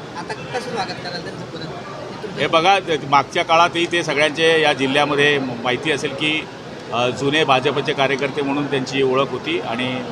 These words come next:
Speaker 2: मंत्री म्हणून ओळख होती. त्यांनी विचारधारा सोडल्यानंतर साहजिक आहे त्यांनी बऱ्याच वेळेस टीकाही केली, पण आता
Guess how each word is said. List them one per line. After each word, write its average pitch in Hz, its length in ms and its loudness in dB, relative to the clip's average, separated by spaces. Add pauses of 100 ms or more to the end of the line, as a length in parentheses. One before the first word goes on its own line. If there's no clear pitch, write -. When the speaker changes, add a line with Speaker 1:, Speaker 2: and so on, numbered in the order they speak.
Speaker 2:
मंत्री 123 300 -6
म्हणून 135 220 -6
ओळख 139 140 0
होती. 123 240 -8 (680)
त्यांनी 160 180 2
विचारधारा 156 540 4
सोडल्यानंतर 151 500 2
साहजिक 143 360 0
आहे 151 140 2
त्यांनी 151 200 0
बऱ्याच 147 380 0
वेळेस 143 480 0 (440)
टीकाही 160 320 2
केली, 160 300 -2
पण 156 200 -2
आता 151 500 2